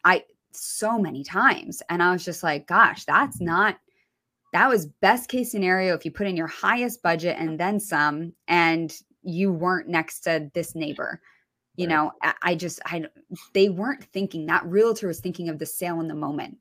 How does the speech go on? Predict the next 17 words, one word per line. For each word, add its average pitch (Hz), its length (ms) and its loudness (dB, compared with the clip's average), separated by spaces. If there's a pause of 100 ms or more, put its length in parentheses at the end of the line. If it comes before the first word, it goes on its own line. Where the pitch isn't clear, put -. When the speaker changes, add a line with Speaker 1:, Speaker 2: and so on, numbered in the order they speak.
Speaker 1:
They 185 100 2
were 180 80 2
thinking 202 360 -2
about 156 260 2
themselves. 170 520 4
They 160 120 -2
were 156 60 -2
thinking 175 340 -6
about 156 260 2
getting 170 280 -2
the 160 80 -2
Speaker 2:
Mm-hmm. 156 80 -4
Speaker 1:
deal 156 140 -4
done. 160 520 0 (580)
Speaker 2:
Yeah. 90 180 -10
Speaker 1:
I 190 120 6
don't, 220 180 0